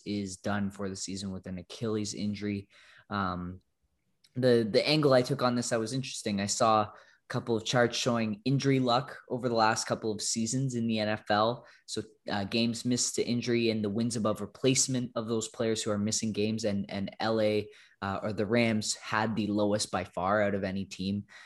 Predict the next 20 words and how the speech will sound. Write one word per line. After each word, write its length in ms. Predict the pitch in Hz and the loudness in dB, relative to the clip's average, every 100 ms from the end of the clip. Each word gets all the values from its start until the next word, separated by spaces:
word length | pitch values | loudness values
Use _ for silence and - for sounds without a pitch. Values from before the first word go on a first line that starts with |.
| - | -18
So 440 | - 120 110 104 101 - - - | -2 4 6 6 2 -6 -18 -14
just 220 | - - | -8 -2
interesting 480 | 127 127 127 - 113 | 0 0 -2 0 0
to 60 | 107 | 0
see 200 | - 113 | 0 2
that 160 | 104 | 2
everything 540 | 110 143 139 139 135 123 | 2 2 0 -2 -2 0
generally 500 | 123 117 123 123 120 | 0 0 0 0 -2
regresses 600 | 117 104 113 113 110 - | -4 -2 -2 -2 -8 -12
to 60 | 98 | -4
the 120 | 104 | 0
mean 320 | 98 110 123 | 2 2 2
at 140 | 113 | 0
some 220 | - 113 113 | -2 -2 0
point. 380 | 123 139 - - - - - - | 0 0 -4 -12 -20 -20 -18 -2
Um, 540 | 101 101 101 101 101 _ - | 2 2 2 0 -4 _ -4
which 280 | 117 - - | -4 0 0
could 140 | 113 | 2
be 120 | 120 | 2
some 460 | 113 120 107 107 | 2 2 2 -2